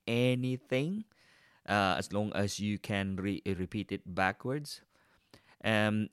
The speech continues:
in, if I'm not mistaken, the, the Fallstein M M S E, uh, mini mental state examination, is asking you to spell world, uh, backwards. So that's another way of checking for,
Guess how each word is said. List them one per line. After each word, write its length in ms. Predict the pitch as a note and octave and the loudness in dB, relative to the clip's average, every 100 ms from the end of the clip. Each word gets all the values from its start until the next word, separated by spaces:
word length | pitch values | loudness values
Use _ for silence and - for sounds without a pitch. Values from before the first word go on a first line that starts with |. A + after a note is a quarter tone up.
| _ | _
in, 400 | A#2 A2+ G#2+ G#2 - | 4 4 4 0 0
if 160 | G#2+ | 2
I'm 160 | A2 G#2+ | 4 4
not 160 | A2 F2 | 2 2
mistaken, 600 | G2+ - A2+ B2 E3+ B2+ | 0 2 2 2 0 2
the, 180 | A2+ | 0
the 140 | E2 - | 0 -4
Fallstein 600 | A#2+ A#2 - - G#2+ G#2 | -2 -2 -2 -2 -2 0
M 200 | A2 G#2 | 0 2
M 180 | G2+ G#2 | 0 0
S 240 | G#2 - - | -2 -2 -2
E, 260 | C#3+ F3 - | 0 -2 0
uh, 320 | G#2+ G2+ G2 - | 2 2 0 0
mini 260 | G#2 A2 | 0 2
mental 340 | G#2 G2+ - G2+ | 2 2 0 -4
state 260 | - G#2+ | 0 0
examination, 680 | F#2+ F2+ G#2 G#2 G2+ B2+ D#3+ | 0 0 2 4 2 2 -2
is 120 | G2+ | 0
asking 340 | F#2 F#2+ - G2+ | 0 -2 -2 -4
you 60 | F#2 | -4
to 120 | - | -8
spell 320 | - G2 F#2 - | -2 -2 -2 -4
world, 560 | G2 G#2 A2+ B2 C3 - | 0 4 4 4 2 -4
uh, 80 | - - | -6 0
backwards. 840 | F2 A2 - - B2 D#3+ D3+ - - _ _ _ - | 4 4 2 0 0 0 -4 -12 -18 _ _ _ -10
So 120 | F#2 | 0
that's 260 | G2 G#2 F#2+ | 2 2 2
another 420 | F#2+ F#2+ G2 F#2 | 2 2 2 2
way 460 | F#2+ G#2+ B2+ F#3 F#3+ _ _ _ | 4 6 4 0 -6 _ _ _
of 540 | F#2 F#2+ A2 B2 - - - | 2 6 6 4 -6 -18 -4
checking 540 | A2 G2 - F#2 F#2 - | -2 0 0 0 -2 -8
for, 580 | - F#2 F2+ F2 F2+ | -6 0 2 2 0